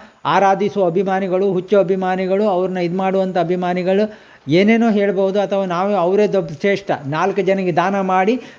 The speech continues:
ಸಮಾಜನ ಹಾಳು ಮಾಡೋದು, ಸಮಾಜನ ದಾರಿ ತಪ್ಪಿಸೋದು, ತಾನು ಕೆಟ್ಟದ್ದನ್ನೇ ಮಾಡೋದು, ಅದು ಆ ದಾನಕ್ಕೆ ಬೆಲೆ ಇರುವುದಿಲ್ಲ. ಅವ್ರು ಮಾಡಿರೋ ಒಳ್ಳೆ ಕೆಲಸಗಳೆಲ್ಲ ನೀರಲ್ಲಿ ಹೋಮ ಮಾಡ್ದಂಗೆ ಆಗುತ್ತೆ. ದರ್ಶನ್ ಪರಿಸ್ಥಿತಿಯು ಹಾಗೆ. ಅವರ ಗ್ರಹಗತಿಗಳು ಸರಿ ಇಲ್ಲ. ಈ ಸಮಸ್ಯೆಗಳು ಇರುವ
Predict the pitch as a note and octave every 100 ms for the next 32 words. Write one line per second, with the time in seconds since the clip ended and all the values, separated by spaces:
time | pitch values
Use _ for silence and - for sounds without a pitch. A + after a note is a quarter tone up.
0 | - G3 F#3+ G3+ G3+ G3 D#3+ F3 F#3+ F3+
1 | F3 F#3 G#3 F#3 F3+ F#3+ F#3 F#3 E3+ E3+
2 | F#3 F#3 - F3+ F3+ G3+ F3+ F#3+ F#3+ -
3 | - - G3+ - G3+ G#3+ G#3+ G#3+ F#3 F#3
4 | F3+ G3 G#3+ - _ - F#3 C4 A#3 -
5 | - _ _ _ - F3+ F3+ F#3 A3 B3
6 | B3 A3 G#3+ G#3+ G#3 G3 E3 C#3 - _
7 | _ _ _ - G3 G#3 G#3 G#3+ G#3 F#3
8 | G#3+ B3 A#3 G#3 G#3+ G3 G3 G#3+ A#3+ F#3
9 | A3 A3 A3 G#3+ F#3 A3 G#3+ G3 F#3+ F#3+
10 | F3+ D#3 B2+ - - _ _ _ _ -
11 | A3 A3 B3 A3 G#3+ G#3 G#3 G#3 F3 F3
12 | D3 - - _ C#3+ E3+ D#3 D#3 E3+ F#3
13 | G3 F#3 G3 F#3+ F#3 F#3 F#3 F#3 G#3+ F3+
14 | E3+ D#3+ G3 G#3 G3 G3 F#3 F3+ G3